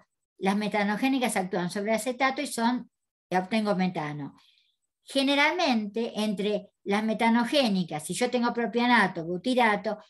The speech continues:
van a actuar primero las acetonogénicas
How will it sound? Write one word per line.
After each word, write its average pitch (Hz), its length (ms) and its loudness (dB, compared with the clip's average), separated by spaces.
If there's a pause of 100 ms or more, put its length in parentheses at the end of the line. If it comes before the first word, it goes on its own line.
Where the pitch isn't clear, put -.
(160)
van 269 160 6
a 277 60 6
actuar 269 280 2
primero 226 420 0
las 170 240 -4
acetonogénicas 233 1300 -2